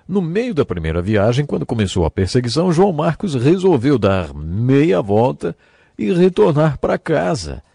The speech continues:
Mas suas últimas palavras para Timóteo foram:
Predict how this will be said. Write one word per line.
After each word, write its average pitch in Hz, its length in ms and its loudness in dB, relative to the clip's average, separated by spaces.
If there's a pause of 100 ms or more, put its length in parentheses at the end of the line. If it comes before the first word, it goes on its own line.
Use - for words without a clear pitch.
(680)
Mas 69 460 0
suas 101 300 0
últimas 87 320 0
palavras 65 440 -2
para 73 200 -2
Timóteo 85 420 -2
foram: 73 340 -2